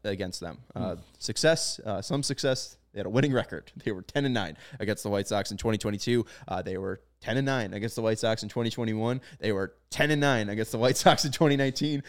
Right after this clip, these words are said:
Speaker 1: The only time they couldn't beat 'em was twenty twenty, uh, when that energy was high for those sixty games. So maybe
Speaker 2: And just think about those damn Royals teams.
Speaker 1: Right.
Speaker 2: None of
Speaker 1: Well,
Speaker 2: them were
Speaker 1: don't.
Speaker 2: good.
Speaker 1: Don't. It'll make you sad.
Speaker 2: None of them were good. You just get mad at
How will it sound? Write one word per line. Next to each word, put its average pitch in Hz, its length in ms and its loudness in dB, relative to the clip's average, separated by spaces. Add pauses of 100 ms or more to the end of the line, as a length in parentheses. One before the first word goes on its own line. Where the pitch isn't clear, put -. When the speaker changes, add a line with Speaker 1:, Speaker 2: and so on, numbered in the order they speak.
(160)
Speaker 1:
The 113 60 0
only 123 120 4
time 131 220 0
they 123 80 0
couldn't 127 240 2
beat 127 160 2
'em 107 80 2
was 101 120 -4
twenty 110 260 -2
twenty, 107 360 -2 (180)
uh, 95 140 2
when 98 140 2
that 104 160 2
energy 107 360 2
was 101 200 2
high 98 320 0
for 95 180 -4
those 98 220 0
sixty 101 360 -4
games. 90 360 -6
So 92 200 -2
maybe 101 200 0
Speaker 2:
And 156 80 4
just 190 180 0 (100)
think 240 160 2
about 202 220 2
those 196 140 6
damn 190 340 10
Royals 240 380 10
teams. 110 420 2
Speaker 1:
Right. 95 260 -4
Speaker 2:
None 214 160 4
of 285 60 8
Speaker 1:
Well, 294 160 8
Speaker 2:
them 135 100 10
were - 60 12
Speaker 1:
don't. 302 260 10
Speaker 2:
good. 107 200 -4
Speaker 1:
Don't. 107 240 2
It'll 101 80 -2
make 101 180 -2
you 101 60 -6
sad. 90 320 -4 (200)
Speaker 2:
None 233 120 4
of 294 60 6
them 294 120 2
were 254 140 4
good. 170 560 6
You 170 140 -2
just 185 300 0
get 214 220 0
mad 165 380 6
at 139 180 4